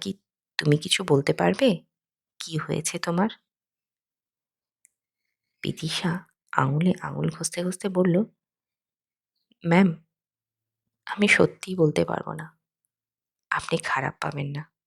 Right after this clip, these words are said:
একটা দীর্ঘ নিঃশ্বাস ফেলল আয়ুষী। বলল, "ওকে, না বলতে চাইলে কিছু করার নেই।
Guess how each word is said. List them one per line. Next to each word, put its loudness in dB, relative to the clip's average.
একটা -2
দীর্ঘ 0
নিঃশ্বাস -4
ফেলল -8
আয়ুষী। -2
বলল, 2
"ওকে, 2
না 0
বলতে -6
চাইলে 6
কিছু -2
করার -2
নেই। -6